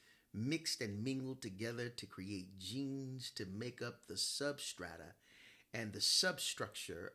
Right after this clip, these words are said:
of who you are. God is saying, "I am the one that did that formation. I'm the one that put you together, that wove you together.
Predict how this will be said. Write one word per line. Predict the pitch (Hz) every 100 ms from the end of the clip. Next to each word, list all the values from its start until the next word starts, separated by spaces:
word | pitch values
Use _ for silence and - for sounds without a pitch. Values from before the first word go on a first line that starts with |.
| 113
of | 104
who | 101 101 110 196 220
you | 185 180 175
are. | 156 143 - - _ - - - - - 95
God | 151 208 214
is | 120
saying, | - 110 104 104 110 117 - _ -
"I | 156 127 95 82 - - _ - - _ _ _ _ _ 117
am | 113
the | 107
one | 101 120 110 107
that | 101 98 98
did | 143 165 110 110
that | 107 - -
formation. | - - - 107 117 131 123 - 90 80 87 104 _ _ _ - - _ _ _ _
I'm | 139 160 175
the | 156
one | 131 120 120 113
that | 110 104 -
put | - 208 202
you | 143 131
together, | 117 98 90 107 120
that | 120 -
wove | 104 113 165 190 202 190 123 107 -
you | 95 104 95
together. | - 90 80 - 82 92